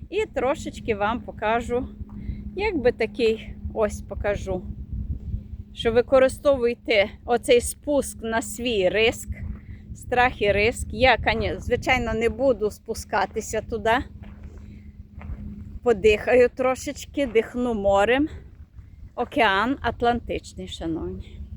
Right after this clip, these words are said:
То я так вже сказала, що море, бо це ж пісня є така, що повезу малу на море, хай з морем поговорить. От. Ну,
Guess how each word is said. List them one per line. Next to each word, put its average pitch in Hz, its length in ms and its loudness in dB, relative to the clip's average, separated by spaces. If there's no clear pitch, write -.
То 262 80 2
я 233 180 4
так 196 280 -2
вже 202 140 -6
сказала, 180 600 -2
що 190 200 -10
море, 254 400 0
бо 208 140 0
це 214 160 0
ж - 120 -6
пісня - 320 -6
є 170 200 2
така, - 340 -10
що - 220 -10
повезу 208 460 0
малу 190 320 0
на 175 180 0
море, 240 300 0
хай 190 280 2
з 165 80 -10
морем 226 300 0
поговорить. 170 640 -2
От. 185 360 -2
Ну, 233 260 2